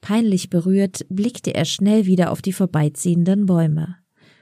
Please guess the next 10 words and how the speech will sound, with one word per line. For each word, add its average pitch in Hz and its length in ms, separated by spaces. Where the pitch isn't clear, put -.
Nun 196 240
versuchte 180 480
er, 160 120
seine 175 260
Gedanken 180 480
in 185 100
die 220 140
Zukunft - 600
zu 170 120
navigieren. 156 840